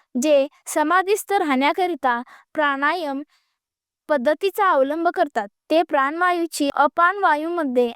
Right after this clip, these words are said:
आणि अपानवायूची प्राणवायूमध्ये आहुती देतात आणि शेवटी संपूर्ण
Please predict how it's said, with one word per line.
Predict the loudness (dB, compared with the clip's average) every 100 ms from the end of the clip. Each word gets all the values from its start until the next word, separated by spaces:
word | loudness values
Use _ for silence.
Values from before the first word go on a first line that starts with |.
| -4
आणि | -2 0
अपानवायूची | 0 0 0 -2 2 0 0 -4 -6
प्राणवायूमध्ये | -2 -2 0 0 0 0 -2 0 0 0
आहुती | -2 -2 -4 0
देतात | 0 0 -2 -4 _ -20 _ -4
आणि | -2 0 -2 -4 _ -8
शेवटी | -2 -2 0 -2
संपूर्ण | 0 -2 0 0 0